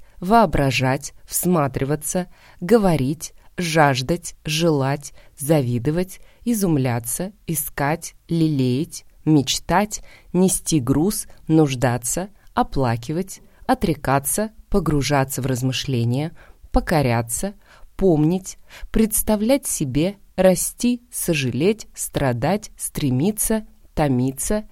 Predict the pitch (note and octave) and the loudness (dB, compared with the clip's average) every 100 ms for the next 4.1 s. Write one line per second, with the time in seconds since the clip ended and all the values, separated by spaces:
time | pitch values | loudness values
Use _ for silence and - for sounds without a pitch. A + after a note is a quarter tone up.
0 | - - C4 - C3 A2 B2+ G#3 - - | -6 0 0 0 -2 0 0 -2 -6 -18
1 | - - F#3 D3+ C#3 D3 G#3+ - - G#3 | -20 -6 -4 -2 0 0 0 -2 -2 -2
2 | - - - G3+ G3 D3+ C3 A#2 C#3 G3+ | -4 -6 2 2 4 2 0 0 0 0
3 | A3+ - - - - A#3+ - C3 B2 - | -2 -6 -18 -4 2 2 2 0 0 -2